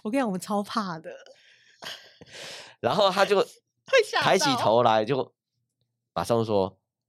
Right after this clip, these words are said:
Speaker 2: ：“晚上吃什么？” <laughs> 我那时候才猛然觉得说：“啊，哦，所以是有次数的咯。”
Speaker 1: 我跟你讲，你这招完全用对了，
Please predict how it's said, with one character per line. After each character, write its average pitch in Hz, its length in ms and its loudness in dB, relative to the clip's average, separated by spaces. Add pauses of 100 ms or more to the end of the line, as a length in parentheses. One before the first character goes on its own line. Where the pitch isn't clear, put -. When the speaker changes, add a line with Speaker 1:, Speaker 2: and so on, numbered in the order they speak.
(880)
Speaker 2:
：“晚 78 140 -4
上 85 120 -2
吃 - 140 -6
什 - 160 -8
么？” - 60 -16 (100)
<laughs> - 60 -10 (2250)
我 143 120 4
那 233 160 4
时 247 100 2
候 214 120 6
才 170 260 2 (140)
猛 131 200 -2
然 151 140 0
觉 147 160 0
得 143 100 6
说 156 300 4 (200)
：“啊， 117 260 -6 (160)
哦， 65 480 -6
所 95 180 -8
以 - 20 -8
是 101 140 -8
有 73 100 -4
次 87 200 -12
数 80 160 -12
的 71 100 -14
咯。” 60 320 -16
Speaker 1:
我 214 100 -6
跟 233 220 0
你 233 60 0
讲， 175 320 -4 (260)
你 254 160 -2
这 330 220 2
招 302 160 2
完 247 120 4
全 220 140 -2
用 208 180 0
对 - 280 -6
了， - 140 -16